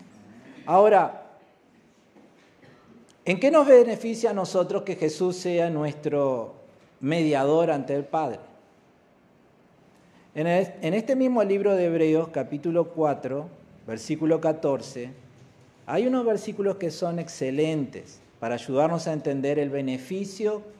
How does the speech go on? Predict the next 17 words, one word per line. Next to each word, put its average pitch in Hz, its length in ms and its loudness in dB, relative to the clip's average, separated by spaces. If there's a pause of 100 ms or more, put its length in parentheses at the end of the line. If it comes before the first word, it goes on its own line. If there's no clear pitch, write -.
que 131 120 -6
recibimos 156 720 -4
nosotros 160 680 -6
a 135 80 -8
través 131 380 -4
de 151 80 -2
la 127 180 -4
obra 131 540 -2
de 120 140 -10
Jesús 151 760 -6
como 117 300 -6
mediador, 113 640 -6 (460)
como 131 200 -4
intercesor, 127 880 -6
como 123 260 -4
nuestro 127 360 -6
sacerdote 131 920 -6